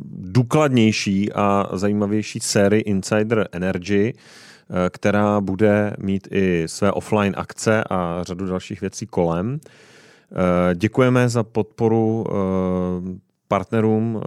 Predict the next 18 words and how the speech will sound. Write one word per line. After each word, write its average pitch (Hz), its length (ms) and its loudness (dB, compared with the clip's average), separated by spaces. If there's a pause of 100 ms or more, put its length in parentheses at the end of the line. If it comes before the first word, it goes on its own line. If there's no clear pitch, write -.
Insiderů 107 800 0
a 92 100 -2
téhle 95 280 -2
sezóny 98 360 -4
Insiderů, 110 600 0 (440)
což - 180 -4
je 98 60 0
advokátní 95 480 -2
kancelář 95 420 -2
Rowan 90 480 0 (100)
Legal 104 460 0
a 82 160 -6
společnost, - 800 -8
eh, 82 420 -4
Young 92 160 -4
Block. 127 300 0 (840)
Všechno, 156 680 2
eh, 123 40 -4